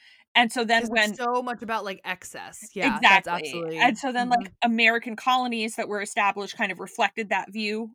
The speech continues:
Speaker 1: at first.
Speaker 2: Right.
Speaker 1: Um, but later, after the Restoration and stuff, Christmas started to become popular again. Um, but some of the colonies before then, they focused a lot more heavily on New Year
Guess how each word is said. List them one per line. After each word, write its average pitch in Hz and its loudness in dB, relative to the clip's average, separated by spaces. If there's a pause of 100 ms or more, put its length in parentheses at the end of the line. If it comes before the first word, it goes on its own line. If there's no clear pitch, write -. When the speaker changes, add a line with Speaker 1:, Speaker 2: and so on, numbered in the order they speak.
(160)
Speaker 1:
at 233 4
first. - -2 (640)
Speaker 2:
Right. 807 6
Speaker 1:
Um, 220 0
but 214 -4
later, 233 4
after 214 2
the 208 -4
Restoration 208 -2
and 202 -8
stuff, 190 0 (220)
Christmas 196 -8
started 180 -4
to 180 -20
become 180 -6 (200)
popular 262 -4
again. 302 -2 (840)
Um, 185 2 (840)
but 208 6
some 269 0
of 240 -4
the 240 -2
colonies 233 0
before 220 -6
then, 208 -4
they 196 -4
focused 220 -6
a 208 -6
lot 196 2
more 196 -6
heavily 190 -6
on 185 -4
New 185 -14
Year - -14